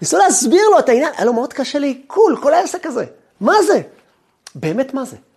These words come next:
מה זה הקטע הזה של גנבת האפיקומן? יש כאן קטע מאוד מעניין.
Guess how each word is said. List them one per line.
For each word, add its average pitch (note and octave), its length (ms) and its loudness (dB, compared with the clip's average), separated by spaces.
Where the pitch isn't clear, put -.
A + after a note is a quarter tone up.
מה C4 100 2
זה D#4+ 100 2
הקטע F#4 220 0
הזה D#4+ 160 2
של C#4 140 -4
גנבת G3 400 -2
האפיקומן? G3 580 -6
יש - 100 -12
כאן B2+ 180 -12
קטע B2 240 -12
מאוד A#2 180 -8
מעניין. A2+ 360 -12